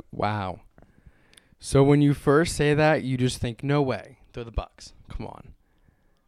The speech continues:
But then you really look at it. Mike Evans is a monster. He had a down year last year, fine. He's still an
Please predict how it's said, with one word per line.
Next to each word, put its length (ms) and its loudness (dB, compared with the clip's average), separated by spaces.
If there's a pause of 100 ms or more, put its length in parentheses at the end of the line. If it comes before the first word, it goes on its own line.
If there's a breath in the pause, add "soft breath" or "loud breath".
(100)
But 140 -14
then 120 -2
you 160 -2
really 220 -4
look 240 -6
at 80 -20
it. 80 -20 (1200)
Mike 240 -2
Evans 360 -2
is 80 -12
a 80 -10
monster. 420 -18 (640)
He 100 -2
had 80 2
a 60 -6
down 300 -6
year 140 -8
last 340 -12
year, 100 -18
fine. 300 -20 (540)
He's 220 2
still 540 0
an 160 -4